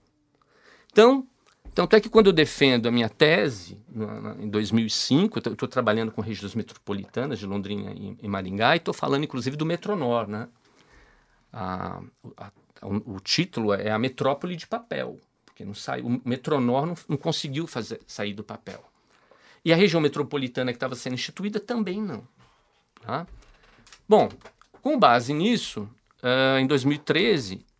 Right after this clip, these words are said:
ah, nós fizemos um outro levantamento dessas regiões metropolitanas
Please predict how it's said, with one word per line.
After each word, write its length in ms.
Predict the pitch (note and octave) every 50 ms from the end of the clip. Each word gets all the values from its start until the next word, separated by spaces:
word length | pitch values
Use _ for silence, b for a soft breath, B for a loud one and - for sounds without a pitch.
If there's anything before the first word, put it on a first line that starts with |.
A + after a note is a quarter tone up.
| _ -
ah, 220 | A#2+ B2 B2+ C3+
nós 180 | C#3 C#3 - -
fizemos 560 | - D3 B2+ C#3 B2+ C3+ C#3 B2+ - - - _ -
um 80 | B2
outro 220 | C3 E3 E3 - D3
levantamento 680 | B2 A2+ A2+ A2 A2 - A#2+ A2 A2+ B2+ G3 G3+ -
dessas 260 | A2+ A2 - - G#2 -
regiões 340 | - G#2+ G#2 A2 G#2 G#2 G2+
metropolitanas 1040 | A2 G#2 - - A#2+ - - F3 G3+ - - - D3+ D3+ G#3 D4 G#3+ - - -